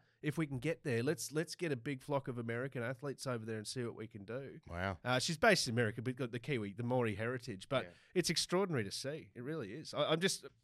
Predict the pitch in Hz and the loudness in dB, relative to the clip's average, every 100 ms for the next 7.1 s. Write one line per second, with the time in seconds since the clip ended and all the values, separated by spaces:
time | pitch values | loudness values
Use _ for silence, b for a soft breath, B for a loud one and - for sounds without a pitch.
0 | - 175 185 175 - 123 - 135 165 165 | 0 6 6 6 0 -8 -6 2 2 2
1 | 139 123 143 131 113 b b b - 131 | -2 -4 -2 -2 -2 b b b 0 2
2 | 117 117 - - - - 127 113 104 98 | 2 0 -2 -4 -8 0 0 0 -2 -6
3 | 73 - - _ _ _ _ 120 113 120 | -6 -8 -10 _ _ _ _ -8 -2 2
4 | 131 123 117 110 113 113 120 117 117 127 | 4 4 2 0 -2 -2 -2 -4 -6 -10
5 | 110 127 110 104 - - 127 - 107 87 | -8 -6 -6 -6 -10 -4 -2 -2 -8 -12
6 | 87 202 214 185 - 110 - 95 87 78 | -4 -2 2 0 2 0 0 -4 -6 -8